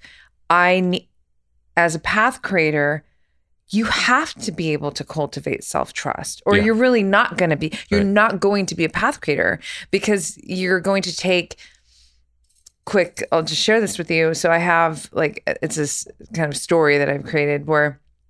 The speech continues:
Speaker 1: I call it the scenic route, right? So the scenic route is the path creator's route. The scenic route is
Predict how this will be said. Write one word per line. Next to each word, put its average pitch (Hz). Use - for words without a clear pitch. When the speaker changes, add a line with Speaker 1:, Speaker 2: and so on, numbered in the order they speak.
Speaker 1:
I 185
call 165
it -
the 160
scenic 196
route, 135
right? 156
So 185
the 175
scenic 220
route 156
is 151
the -
path -
creator's 147
route. 110
The 185
scenic 494
route 156
is 151